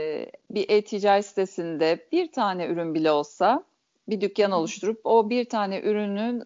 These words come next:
Speaker 1: satışıyla ilgilenmelerini öneriyorum. E,
Speaker 2: Hmm.
Speaker 1: ilerisi için çok büyük tecrübe olacaktır.
Speaker 2: Güzel bir fikir. Ee,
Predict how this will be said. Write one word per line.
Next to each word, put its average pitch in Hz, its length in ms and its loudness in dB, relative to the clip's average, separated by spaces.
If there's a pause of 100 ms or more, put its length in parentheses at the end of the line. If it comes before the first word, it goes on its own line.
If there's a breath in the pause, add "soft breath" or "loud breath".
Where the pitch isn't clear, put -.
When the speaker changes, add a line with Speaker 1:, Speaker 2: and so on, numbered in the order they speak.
Speaker 1:
satışıyla 208 760 0
ilgilenmelerini 180 880 2
öneriyorum. 147 600 2 (580)
E, 160 320 -2
Speaker 2:
Hmm. 220 80 -4
Speaker 1:
ilerisi 180 400 2
için 196 180 -4
çok 175 280 0
büyük 175 160 2
tecrübe 160 380 2
olacaktır. 147 760 -2 (1600)
Speaker 2:
Güzel 226 400 6
bir 220 60 0
fikir. 294 600 -2
Ee, 196 580 4